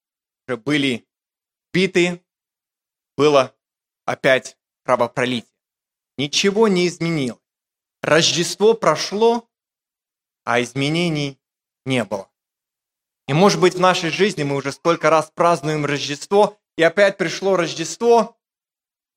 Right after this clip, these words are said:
оно пройдёт, а будут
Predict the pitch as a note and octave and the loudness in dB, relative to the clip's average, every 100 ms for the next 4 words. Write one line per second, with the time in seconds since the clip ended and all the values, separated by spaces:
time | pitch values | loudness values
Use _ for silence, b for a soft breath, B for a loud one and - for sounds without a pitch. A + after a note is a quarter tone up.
0 | _ _ _ _ _ - B2 C#3+ - C#3+ | _ _ _ _ _ -14 -6 -4 2 2
1 | C#3+ E3+ F#3 _ _ _ _ _ _ _ | 2 2 0 _ _ _ _ _ _ _
2 | - B2+ D#3 G#3+ E3+ D#3+ | -6 -4 -2 0 0 -4